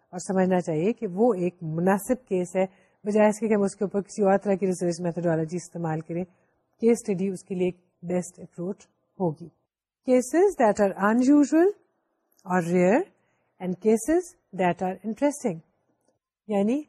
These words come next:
ہم ایسے کیسز لیں گے جو ریئرلی اکرنگ ہیں، ہمیں ایسے کیسز کیس اسٹڈیز کے لیے لے-، لینے چاہیے جو ہم لارج سائز میں نہیں لے سکتے،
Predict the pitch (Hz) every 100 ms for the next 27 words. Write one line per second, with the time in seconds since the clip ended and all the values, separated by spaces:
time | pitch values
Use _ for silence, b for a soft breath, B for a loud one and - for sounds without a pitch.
0 | _ 226 214 202 240 247 233 247 240 247
1 | 247 247 214 185 180 180 208 214 220 226
2 | 226 214 214 214 _ _ _ - 208 196
3 | 190 226 220 214 214 - 214 202 220 214
4 | 208 233 220 214 208 202 190 196 196 226
5 | 214 220 202 202 196 185 175 170 190 190
6 | 214 202 190 208 202 208 190 175 196 -
7 | 202